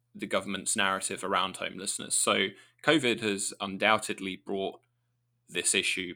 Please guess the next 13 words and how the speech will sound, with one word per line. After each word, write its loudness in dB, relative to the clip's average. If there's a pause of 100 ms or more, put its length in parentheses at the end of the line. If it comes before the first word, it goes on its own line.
back 6
to -8
the -10
forefront -6
in -4
a -2
way 2
that -6
it -6
wasn't -4
before. -10
So -4
what -6